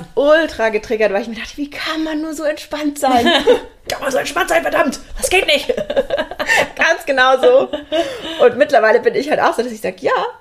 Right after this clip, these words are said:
Speaker 1: ich hab ja auch dieses Vertrauen“, was er ja eigentlich immer hat. Und er sagt es ja auch immer so cool, so, „Ja, da feier ich mich voll dafür.“ Hab ich ja total übernommen. Sag ich, „Ja, feier ich mich auch dafür.“
Speaker 2: Geil.
Speaker 1: Und wir sind mittlerweile, wir verstehen uns echt wieder super gut. Also hätte ich auch nie gedacht,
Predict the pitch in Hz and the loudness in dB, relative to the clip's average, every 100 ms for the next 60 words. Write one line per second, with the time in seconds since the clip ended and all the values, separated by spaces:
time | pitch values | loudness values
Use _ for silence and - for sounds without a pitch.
0 | _ - 294 - - 403 - 254 247 - | _ -10 -6 -4 0 -2 -2 -10 -10 -8
1 | - - 196 202 254 - 233 262 247 277 | -8 -2 2 4 2 2 0 4 4 4
2 | - 254 - 277 233 247 - - 233 - | 4 0 0 -2 0 -2 -2 -6 -8 -12
3 | - - 220 233 330 - 294 190 214 202 | -20 0 2 4 2 -2 -2 0 2 0
4 | 202 202 - 220 214 190 180 196 254 254 | -2 -4 -8 -6 -2 0 0 0 2 2
5 | 185 208 220 - 190 185 220 - 196 247 | 2 -2 -6 -2 -2 0 -4 -6 -4 -4
6 | 269 262 254 220 196 302 262 226 214 208 | -6 -6 -2 -2 0 2 2 4 2 4
7 | 233 415 240 247 240 - 349 233 208 269 | 0 -2 -2 0 -2 0 2 4 2 0
8 | - - 311 - - 233 277 - - 320 | -2 -2 0 -4 -4 0 0 0 -10 -10
9 | - - 165 160 - _ _ _ 226 214 | -10 -8 -8 -8 -14 _ _ _ 4 4
10 | 208 175 - 214 220 220 226 196 190 185 | 4 -2 0 2 4 2 2 2 2 0
11 | - 226 220 226 214 240 240 226 214 233 | -2 -6 -6 -4 -2 -4 0 -2 -2 -4
12 | 202 196 175 - 175 185 185 233 - - | -6 -6 -8 -2 -2 -2 -6 -8 -8 -4
13 | - 202 - 208 269 262 190 - 170 - | -2 -4 -6 -4 -2 -2 -4 -4 -4 -10